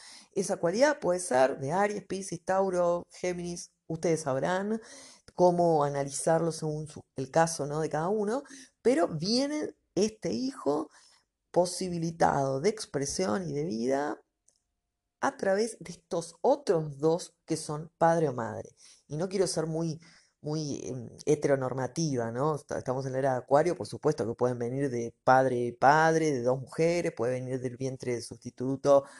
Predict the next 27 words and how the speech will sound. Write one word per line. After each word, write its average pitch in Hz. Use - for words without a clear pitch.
puede 143
venir 135
de 127
una 127
adopción 202
también, 190
de 143
un 135
chico 139
más 123
grande 165
que 151
uno 120
adopta, 156
eh, 139
puede 170
venir 165
de, 131
de 151
una 143
mujer 143
que 170
quiere 135
tener 135
un 143
embarazo 151
con 151